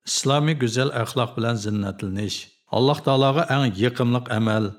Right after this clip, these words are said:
va ba'zi ibodatlardanmi ulug' ibodatdir. Payg'ambar alayhissalomning yeniga kelgan elchilar ummiga uningdan "Qandoq odamni Alloh hammadan yaxshi ko'rdi?"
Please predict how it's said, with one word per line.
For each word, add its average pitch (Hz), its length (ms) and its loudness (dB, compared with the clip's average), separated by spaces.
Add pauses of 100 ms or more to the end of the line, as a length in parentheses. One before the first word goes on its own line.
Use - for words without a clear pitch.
va 104 200 0
ba'zi 107 440 0
ibodatlardanmi 104 1000 -2
ulug' 101 340 -6
ibodatdir. 92 680 -6 (640)
Payg'ambar 127 500 2
alayhissalomning 123 880 2
yeniga 110 380 -2
kelgan 104 400 -4
elchilar 101 500 -6
ummiga 101 380 -4
uningdan 113 460 -2 (260)
"Qandoq 123 440 0
odamni 117 480 -2
Alloh 110 300 -2
hammadan 110 440 -4
yaxshi 104 280 -4
ko'rdi?" 98 400 -4